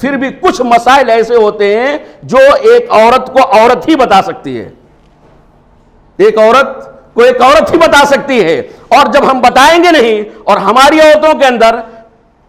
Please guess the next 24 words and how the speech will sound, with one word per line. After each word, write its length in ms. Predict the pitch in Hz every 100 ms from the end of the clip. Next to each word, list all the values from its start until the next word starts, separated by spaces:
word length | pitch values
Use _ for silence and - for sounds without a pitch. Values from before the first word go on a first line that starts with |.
| -
असलाफ 540 | 233 - 254 302 302 302
की 80 | 302
औरतों 320 | 294 294 311
की 120 | 277
तरह 300 | 277 254 240 247 - -
दीन 240 | 147 226 233
सीखने 340 | 226 220 240
का 80 | 240
जज्बा 280 | 240 247 302
नहीं 160 | 302
है, 180 | 277 233 233 - - 226
इल्म 220 | 269 247
सीखने 360 | 247 254 262 277
का 100 | 254
जज्बा 280 | 254 277 320
नहीं 180 | 302
है, 460 | 262 226 202 - -
जिंदगी 500 | 131 262 277 302 320 294
भर 280 | 160 302 339
गलत 260 | 339 330 277
काम 180 | 269 262
करते 240 | 254 240
रहेंगे, 380 | 214 190 156 135 117 -
हराम 460 | - 220 285 330